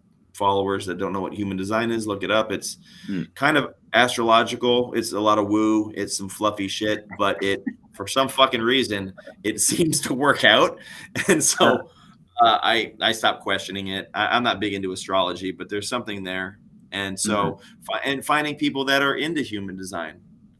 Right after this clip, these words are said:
Speaker 1: finding people that are maybe into ayahuasca. This is all
Speaker 2: Hmm.
Speaker 1: culture-driven stuff. That's the important thing for me is culture first, skill set second. You know, 'cause
Speaker 2: Mm-hmm.
Speaker 1: I can, I can find a graphic designer,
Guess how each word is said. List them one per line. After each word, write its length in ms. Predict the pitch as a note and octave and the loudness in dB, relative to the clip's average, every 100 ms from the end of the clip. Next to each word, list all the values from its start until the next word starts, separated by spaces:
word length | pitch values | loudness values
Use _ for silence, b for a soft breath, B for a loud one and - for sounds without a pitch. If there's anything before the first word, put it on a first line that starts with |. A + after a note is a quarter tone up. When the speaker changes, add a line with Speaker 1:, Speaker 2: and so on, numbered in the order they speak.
| _ | _
Speaker 1:
finding 300 | - C3 C3+ | 0 0 0
people 280 | C3 C3+ B2 | -2 -4 -2
that 160 | B2+ B2+ | 0 2
are 100 | C3 | 2
maybe 320 | C3 C3 C3 | 0 0 -2
into 220 | B2+ C#3 | -4 -4
ayahuasca. 640 | - G2+ F#2 F2+ D#2 - G#2 | -2 -2 -2 -4 -4 -6 -8
This 160 | C#3 | -6
is 80 | D3 | -4
all 120 | D#3 | -6
Speaker 2:
Hmm. 80 | - | -4
Speaker 1:
culture-driven 600 | C3+ C3 G#2+ B2 A#2+ A2 | -8 -4 -4 -4 -4 -6
stuff. 320 | - B2 - | -6 -2 -2
That's 220 | G#2+ C3 - | 0 -2 -2
the 100 | D#3+ | -6
important 460 | D3 A#2 A2 G#2+ | -6 -8 -8 -8
thing 180 | A2 G#2 | -10 -10
for 100 | F#2+ | -10
me 200 | G#2 G2 | -6 -6
is 140 | E2+ - B B B | -6 -12 B B B
culture 320 | C3 D#3 D#3+ | -4 -2 -4
first, 340 | D3 A2+ F#2+ - | -4 -2 -2 -4
skill 200 | - F#2 | -6 -6
set 300 | - F#2 - | -4 -6 -6
second. 320 | - - B1 - - b b b _ | -12 -12 -18 -20 -20 b b b _
You 120 | D#2 | -12
know, 80 | E2 | -8
'cause 220 | F#2 F2 | -2 0
Speaker 2:
Mm-hmm. 40 | F#2+ | 4
Speaker 1:
I 120 | - | 4
can, 220 | D3 B2 | 2 0
I 160 | A2+ C3+ | 0 0
can 200 | A#2+ A2+ | -2 -6
find 640 | - - C2+ A2+ G#2 F#2 - - - | -10 -8 -2 0 -2 -8 -14 -20 -16
a 60 | F2 | -10
graphic 360 | F#2 F#2+ F2 - | -2 -2 -4 -12
designer, 560 | E2 F#2 G2+ C2+ D2 | -6 -4 -4 -6 -12